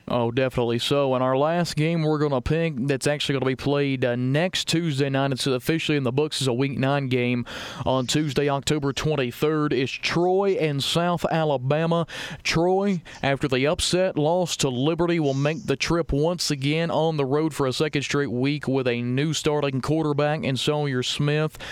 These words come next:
at Ladd-Peebles Stadium to take on South Alabama, who is desperate, desperate, desperate for a conference win.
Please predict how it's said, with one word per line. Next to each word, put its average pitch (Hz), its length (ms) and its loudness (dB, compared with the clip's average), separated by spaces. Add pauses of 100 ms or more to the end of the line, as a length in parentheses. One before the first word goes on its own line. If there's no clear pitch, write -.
(260)
at 113 140 0
Ladd-Peebles 147 720 2
Stadium 160 340 0
to 139 80 0
take 151 320 0
on 139 160 2
South 147 340 0
Alabama, 139 500 2
who 135 180 2
is 123 120 0
desperate, 160 800 0
desperate, 156 640 0
desperate 160 460 0
for 131 180 0
a 120 40 -4
conference 151 680 0
win. 160 480 2